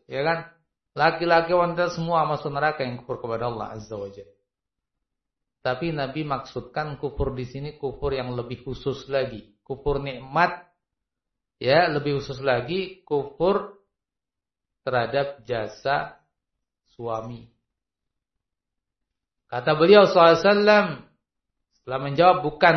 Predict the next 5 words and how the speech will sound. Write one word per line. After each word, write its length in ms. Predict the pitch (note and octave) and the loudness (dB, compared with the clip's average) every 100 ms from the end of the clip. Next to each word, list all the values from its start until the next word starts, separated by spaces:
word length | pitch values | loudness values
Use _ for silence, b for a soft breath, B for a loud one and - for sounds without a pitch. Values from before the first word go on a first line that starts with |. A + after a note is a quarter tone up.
| D3+ | 2
kufur 240 | D3 C#3+ C3+ | 0 0 0
kepada 400 | C3 C3 B2 C3 | 0 2 2 0
Allah, 320 | F#3+ D3+ C#3 - _ _ _ _ _ _ _ _ _ - | 0 0 -2 -6 _ _ _ _ _ _ _ _ _ -10
tapi 400 | A2+ A2 D3 B2+ | -10 -8 -10 -8
bikufrihinna 1300 | B2+ - C#3 - B2+ B2 A#2 D3+ C#3 C3 D3 D#3+ | -12 -4 -4 -2 -2 -2 -2 -4 -6 -6 -2 -2